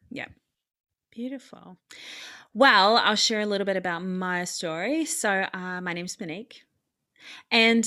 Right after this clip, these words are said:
I live in New Zealand with my co-parent, Steve, and my five-year-old son, Bowden. So,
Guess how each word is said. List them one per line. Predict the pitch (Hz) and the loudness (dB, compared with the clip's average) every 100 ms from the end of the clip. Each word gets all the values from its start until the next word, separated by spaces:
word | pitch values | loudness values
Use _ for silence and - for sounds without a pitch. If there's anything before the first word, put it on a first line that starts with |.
| - | 0
I | 220 214 | -2 0
live | 214 | 0
in | 214 | 0
New | 208 | -2
Zealand | 190 185 185 180 180 - | -4 -4 -4 -6 -8 -4
with | 180 170 170 170 185 | -2 0 -2 -4 -6
my | 170 165 165 165 | -6 -6 -6 -6
co-parent, | - 190 220 233 320 - | -8 -8 -6 -4 -4 -6
Steve, | - - 160 190 320 - - | -10 -4 -2 -2 -4 -10 -4
and | 208 202 | 2 4
my | 214 | 2
five-year-old | 240 247 277 269 | 2 2 2 0
son, | 277 254 | 0 2
Bowden. | 254 240 170 120 - | 2 2 0 -4 -8
So, | - - 220 202 190 190 185 185 185 185 | -8 0 4 6 6 4 4 2 2 0